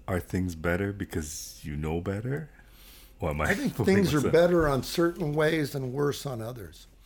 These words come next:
Speaker 2: They're better in the sense that the blues has more visibility than it's ever had now.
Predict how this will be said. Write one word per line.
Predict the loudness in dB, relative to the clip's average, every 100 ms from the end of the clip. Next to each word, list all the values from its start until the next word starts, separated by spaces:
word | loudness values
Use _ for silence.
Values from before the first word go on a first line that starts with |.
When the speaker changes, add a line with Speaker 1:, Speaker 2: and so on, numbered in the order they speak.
| -20 -18 -18 -20 -10
Speaker 2:
They're | 0 2
better | 6 6 6
in | 6 4
the |
sense | 2 2 2 0
that | -4
the | -6
blues | 0 2 2 2
has | 0 2
more | 2 2
visibility | 2 0 0 0 0 2 2 0
than | 0 -2
it's | -4
ever | -4 -2
had | -2 -4 -4
now. | -6 -6 -8